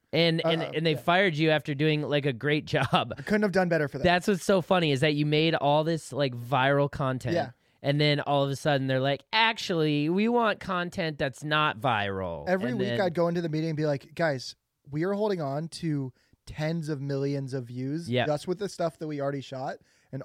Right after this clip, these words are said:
Speaker 2: all you gotta do is just let me put it out."
Speaker 1: Mm-hmm.
Speaker 2: And they wouldn't. They needed, like, a plan and to, like, to approve with, like, John Daly's people. And I'm like, "Dude, it's John Daly. He doesn't give a shit."
Speaker 1: See, that's this. This is, this is what I'm saying. The
Speaker 2: Yeah.
Speaker 1: fucking suits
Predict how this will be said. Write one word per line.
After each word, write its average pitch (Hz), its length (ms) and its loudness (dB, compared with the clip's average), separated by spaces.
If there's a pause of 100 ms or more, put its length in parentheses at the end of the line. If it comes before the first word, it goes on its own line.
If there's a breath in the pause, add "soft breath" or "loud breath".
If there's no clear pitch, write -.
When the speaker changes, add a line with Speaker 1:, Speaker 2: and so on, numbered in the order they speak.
Speaker 2:
all 190 300 2
you 208 80 0
gotta 190 160 4
do 170 160 4
is 139 80 0
just 147 160 -8
let 156 80 -4
me 143 80 -4
put 143 160 -4
it 123 80 -4
out." - 160 -12 (180)
Speaker 1:
Mm-hmm. 120 320 -8
Speaker 2:
And 151 380 -2
they 147 120 0
wouldn't. 170 320 2
They 156 120 -2
needed, 147 220 -2
like, 135 180 -6
a 127 160 -8
plan 160 440 -2
and 135 180 -4
to, 135 120 -8
like, 123 240 -8 (140)
to 131 160 -6
approve 151 340 -6
with, 143 220 -6
like, 131 180 -6
John 143 240 -4
Daly's 151 320 -4
people. 151 320 -4
And 143 80 0
I'm 139 80 -6
like, 127 140 -8 (320)
"Dude, 214 200 -8
it's 170 140 -8
John 226 160 4
Daly. 185 280 2
He 220 120 -6
doesn't 220 140 0
give 160 100 -2
a 135 40 -4
shit." 135 200 -10 (140)
Speaker 1:
See, 214 360 2 (240 soft breath)
that's 196 460 0
this. 147 340 0
This 135 380 0
is, 202 260 0
this 180 300 0
is 202 100 -2
what 196 140 4
I'm 165 100 2
saying. 143 420 0 (260 soft breath)
The 165 240 4
Speaker 2:
Yeah. 143 180 0
Speaker 1:
fucking 240 560 2 (100)
suits - 1000 0